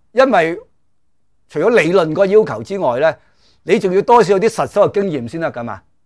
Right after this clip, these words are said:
噉如果你冇一個有經驗嘅人，佢又懂經教，佢又有指導人嘅經驗，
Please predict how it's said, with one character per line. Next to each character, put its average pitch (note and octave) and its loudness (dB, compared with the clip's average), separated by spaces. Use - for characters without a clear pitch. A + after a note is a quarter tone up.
噉 D#4 0
如 F3 -4
果 C#4+ 0
你 B3 0
冇 G3+ 2
一 A3 2
個 G#3 2
有 E3 2
經 C4+ 0
驗 G#3+ 0
嘅 F3 -2
人， C3 -2
佢 C#3+ -4
又 E3 2
懂 C3+ -8
經 A3 0
教， A#2+ -2
佢 G#3+ 4
又 G#3+ 6
有 F3 4
指 F3+ -4
導 A#3 8
人 C3+ 2
嘅 D3 -6
經 A3 2
驗， C#3+ -6